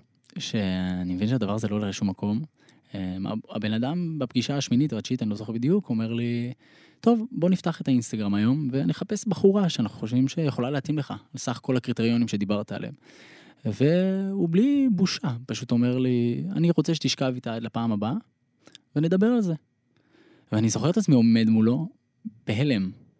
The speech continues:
בן אדם עם זקן, כיפה, רב. אה, ואני אומר לו, "אני דת-, כאילו,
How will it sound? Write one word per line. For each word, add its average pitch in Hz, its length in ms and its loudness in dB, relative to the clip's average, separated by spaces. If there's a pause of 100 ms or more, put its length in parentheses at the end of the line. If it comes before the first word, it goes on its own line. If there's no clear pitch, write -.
(140)
בן 107 80 -4
אדם 151 300 0
עם 113 280 0
זקן, 110 440 -4 (320)
כיפה, - 320 -4 (640)
רב. 107 420 -4 (1200)
אה, 90 280 0
ואני 87 140 0
אומר 107 160 0
לו, 165 80 0
"אני 139 120 4
דת-, 98 240 -4 (180)
כאילו, - 280 -6